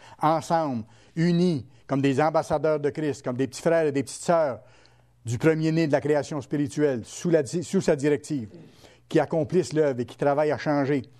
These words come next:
Il dit, « Celui qui vaincra, je ferai de lui une colonne dans le temple de mon Dieu, et il n'en sortira plus. J'écrirai sur lui le nom de mon Dieu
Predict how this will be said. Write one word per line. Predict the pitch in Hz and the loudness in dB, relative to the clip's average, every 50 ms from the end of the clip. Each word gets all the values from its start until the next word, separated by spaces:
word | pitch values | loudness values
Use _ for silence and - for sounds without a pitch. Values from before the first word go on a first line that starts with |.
| - _ - - - | -20 _ -20 -12 -4
Il | 131 131 | -4 -2
dit, « | 107 127 139 | 0 0 -2
Celui | - - 185 185 175 170 202 202 | 2 2 2 2 2 0 -2 -2
qui | - - 160 135 | -2 -2 0 2
vaincra, | 156 190 208 202 175 - 180 180 160 123 - - - _ | 2 2 2 0 -2 0 0 0 0 -2 -6 -16 -20 _
je | - - 139 | -4 -4 -2
ferai | 127 - 156 151 165 160 | 0 0 0 0 0 0
de | 147 | 0
lui | 151 143 151 175 | -2 -2 -2 -4
une | 156 143 - | -4 -4 0
colonne | - 185 185 185 180 170 143 117 98 - - - - _ - | 0 2 2 2 0 -2 -2 -6 -10 -14 -20 -20 -20 _ -4
dans | 139 135 | -2 0
le | 143 143 131 | 0 0 0
temple | - 165 165 151 127 143 131 | 0 -2 -2 0 -2 -2 -4
de | 139 135 | -2 -4
mon | 135 131 123 127 | -2 -4 -4 -4
Dieu, | 113 113 165 185 196 190 190 - - - | -4 -2 -2 -2 -2 -2 -6 -10 -4 0
et | 170 160 | 0 0
il | 156 156 | 2 2
n'en | 156 156 160 143 | 2 0 0 0
sortira | - 175 156 - - - 156 143 143 127 | -2 -4 -6 -6 -4 -2 0 0 0 0
plus. | - - 143 131 - - - - - - - - | -2 -6 -10 -10 -10 -12 -20 -20 -20 -20 -16 -10
J'écrirai | 117 101 151 208 208 - 190 208 208 214 202 214 214 202 139 - | -4 2 2 2 2 2 0 2 2 4 4 4 2 0 0 -6
sur | - - - - 165 180 185 | -14 -18 -10 -2 0 2 2
lui | 190 190 196 202 165 127 98 - _ _ _ _ _ _ _ _ _ _ _ - | 2 2 0 0 -2 -2 -4 -8 _ _ _ _ _ _ _ _ _ _ _ -2
le | 117 131 139 147 | 0 2 2 2
nom | 151 170 202 240 254 233 | 4 2 2 2 2 2
de | 208 214 | 2 2
mon | 214 214 214 214 202 | 2 2 2 0 0
Dieu | 147 190 226 208 156 117 104 | 0 0 2 2 2 0 -2